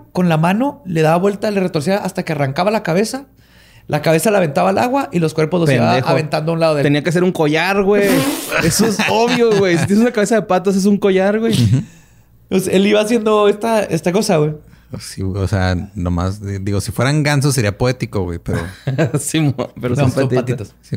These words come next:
Speaker 3: la masturbación.
Speaker 1: Ajá. Y todo esto lo estaba haciendo a un costado de su madre, güey.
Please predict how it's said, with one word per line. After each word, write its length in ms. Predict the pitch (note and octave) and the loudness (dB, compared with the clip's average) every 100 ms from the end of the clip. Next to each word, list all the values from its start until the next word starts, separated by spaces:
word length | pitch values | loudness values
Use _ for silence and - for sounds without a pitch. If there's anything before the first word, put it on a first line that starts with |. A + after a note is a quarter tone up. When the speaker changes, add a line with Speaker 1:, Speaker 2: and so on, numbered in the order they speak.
| - - | -10 -4
Speaker 3:
la 80 | G2+ | -2
masturbación. 920 | G2 - F2+ E2+ - F2 - F#2 G2 | -2 -2 -2 -2 -2 -2 0 -2 -2
Speaker 1:
Ajá. 280 | A#2 D3 - _ _ _ _ _ _ - | -2 -4 -6 _ _ _ _ _ _ -4
Y 120 | F#3+ | 0
todo 240 | G#3 A#3+ | 2 2
esto 200 | C4+ D4 | 2 2
lo 60 | C4+ | 0
estaba 240 | - G#3 A3+ | 0 0 0
haciendo 380 | - A3+ F#3 | 0 0 2
a 40 | F3+ | 0
un 80 | F3+ | 0
costado 380 | A3+ G#3+ A3 A#3 | -2 -2 0 0
de 60 | |
su 180 | A#3 F#3+ | 0 -2
madre, 440 | C3+ D#3 F#3+ F#3 A2+ | 0 -2 -2 -2 -2
güey. 220 | G#2 | -8